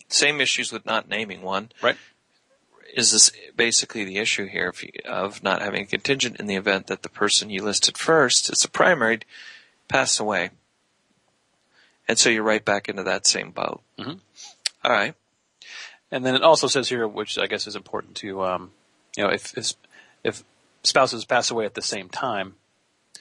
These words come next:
Speaker 2: um, oh, am I misreading that, Ken? I'm sorry.
Speaker 1: Yeah, basically, if, if,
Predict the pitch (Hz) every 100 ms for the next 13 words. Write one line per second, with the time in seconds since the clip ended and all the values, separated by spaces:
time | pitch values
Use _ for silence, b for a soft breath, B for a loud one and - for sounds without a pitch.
0 | B B B B 101 98 95 92 73 _
1 | _ _ _ _ _ _ _ _ _ _
2 | - 95 95 95 101 107 - 117 113 117
3 | 110 107 95 - B B B B B B
4 | B B - 151 147 156 - - 135 117
5 | 110 - - 170 - 110